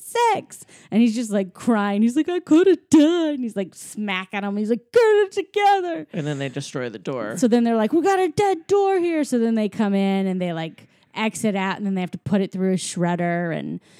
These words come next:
Speaker 1: and, uh, Mister Waternoose comes in, and he's, like, talking to the guy running the floor.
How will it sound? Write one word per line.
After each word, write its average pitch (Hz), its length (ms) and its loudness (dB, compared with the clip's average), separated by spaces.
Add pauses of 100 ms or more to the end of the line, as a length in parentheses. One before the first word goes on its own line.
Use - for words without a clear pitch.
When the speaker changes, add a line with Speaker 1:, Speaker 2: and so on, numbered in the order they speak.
(360)
Speaker 1:
and, 208 320 0
uh, 190 280 0
Mister 233 280 2
Waternoose 226 600 4
comes 208 260 4
in, 196 340 2
and 190 80 2
he's, 190 160 4
like, 185 160 -2
talking 196 340 0
to 190 100 0
the 185 80 -2
guy 185 220 -2
running 185 380 0
the 180 80 0
floor. 170 600 0